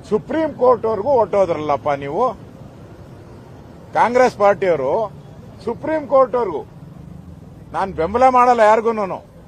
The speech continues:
ತಪ್ಪ್ ತಪ್ಪೇ ಯಾರ್ ಮಾಡಿದ್ರು. ದರ್ಶನ್ ಸಿಗರೇಟ್ ಸೇದಿದ್ಕೆ ಸುಪ್ರೀಂ ಕೋರ್ಟ್ ವರ್ಗೂ ಅಪೀಲ್ ಹೋಗಿ ಬೇಲ್ ಕ್ಯಾನ್ಸಲ್ ಮಾಡಿದ್ರಲ್ಲ,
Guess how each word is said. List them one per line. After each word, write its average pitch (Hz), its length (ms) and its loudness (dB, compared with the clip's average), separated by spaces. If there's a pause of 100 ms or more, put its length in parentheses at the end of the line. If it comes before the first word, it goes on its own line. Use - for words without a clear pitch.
(180)
ತಪ್ಪ್ 185 240 -6
ತಪ್ಪೇ 214 360 0
ಯಾರ್ 180 220 -2
ಮಾಡಿದ್ರು. 185 480 -6 (540)
ದರ್ಶನ್ 233 420 0
ಸಿಗರೇಟ್ 208 480 0
ಸೇದಿದ್ಕೆ 170 720 -4 (300)
ಸುಪ್ರೀಂ 277 460 -6
ಕೋರ್ಟ್ 247 300 4
ವರ್ಗೂ 226 320 -2
ಅಪೀಲ್ 214 280 -4
ಹೋಗಿ 202 220 -2
ಬೇಲ್ 175 320 -2
ಕ್ಯಾನ್ಸಲ್ 180 440 -4
ಮಾಡಿದ್ರಲ್ಲ, 135 460 -8